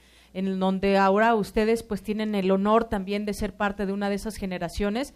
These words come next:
y sobre todo, pues, que aprovechen ese, ese lugar. Ya escuchábamos hace un momento al rector Graue, donde, pues, también hablaba junto con otros académicos del honor que significa estar dentro de un aula de la unam y seguir esa preparación.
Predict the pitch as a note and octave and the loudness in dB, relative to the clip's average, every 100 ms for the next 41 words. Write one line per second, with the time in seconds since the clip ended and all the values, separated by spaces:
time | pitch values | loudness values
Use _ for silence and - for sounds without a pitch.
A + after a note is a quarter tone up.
0 | _ - - A3 B3+ A3+ A3+ C4 D4+ C#4 | _ -20 -14 -4 2 4 4 6 4 2
1 | - G#3 G#3+ G3 A#3 C4 B3+ A#3+ A#3+ B3+ | -4 -6 -2 2 2 2 0 -2 0 2
2 | A#3+ G3+ G#3+ G#3 A#3 G#3 G#3 C4 A#3+ A3+ | 2 2 -4 -4 -4 -2 0 0 0 -4
3 | A3+ A#3 A3+ A3 G3+ G#3+ A#3 A3 F#3+ G3+ | -4 0 0 0 -4 -8 -6 -6 -6 -6
4 | G#3 A3 G3+ - - - F#3+ F#3+ F#3+ A3 | -4 -2 -2 -4 -20 -6 -2 -2 -2 0
5 | G#3 G#3+ A3 A3+ A3 A3+ - - - D#3+ | 2 4 6 6 4 2 -6 -20 -20 -4
6 | F#3+ F#3 F#3 F#3 F3+ F3+ G3 - G3 G3 | -2 -2 -2 0 0 -2 -6 -4 -4 2
7 | A3+ A3+ G3+ G#3+ A3+ A3 G3 G3 G3 G3 | 2 2 4 4 4 0 -4 -6 -4 -4
8 | A#3 - G3+ G3 G#3 A3 A#3 B3 G#3 G3+ | -2 -2 0 0 2 0 0 0 0 0
9 | F#3+ F3+ F#3+ G3 G#3+ A3 A3 G3+ F#3+ F#3 | 2 2 0 2 0 0 -4 -4 -6 -6
10 | G#3+ G#3+ G#3 G#3+ F#3+ G#3 A3 A3+ A3+ A3+ | -6 -6 -2 -2 0 -2 -2 0 2 2
11 | G3+ G3+ G#3 G#3 G3+ G#3 G3 F#3+ F3+ F#3 | 0 -2 -2 0 0 2 0 0 0 0
12 | G#3+ A3+ D#4+ - _ - G3+ G3+ A3+ C4+ | 2 0 -4 -12 _ -8 0 0 0 -2
13 | C4 - F#3 F#3 E3+ - E3+ | -2 -2 -4 -6 -8 -8 -12